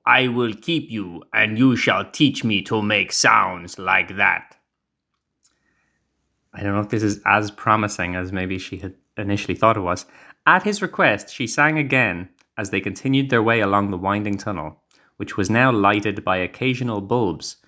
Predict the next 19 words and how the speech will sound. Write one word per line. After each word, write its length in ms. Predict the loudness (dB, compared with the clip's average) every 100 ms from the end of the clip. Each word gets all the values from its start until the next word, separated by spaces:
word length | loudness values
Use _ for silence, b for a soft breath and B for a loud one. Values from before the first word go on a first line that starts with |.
| _ _
which 160 | -8
appeared 340 | -6 2 2 2
to 80 | 0
be 140 | 0
similar 540 | 0 0 2 2 -2
to 200 | -4 -6
the 120 | -4 -2
radium 500 | 0 0 0 -2 0
bulbs 440 | -2 -4 -8 -14 b b b -12
with 160 | -4
which 160 | -2 -2
she 180 | -4 -2
was 200 | -2 -4
familiar 580 | 0 2 2 0 -4 b b -8
and 140 | -4
which 180 | -4 -6
were 80 | -8
common 420 | 0 2 2 0
to 160 | -4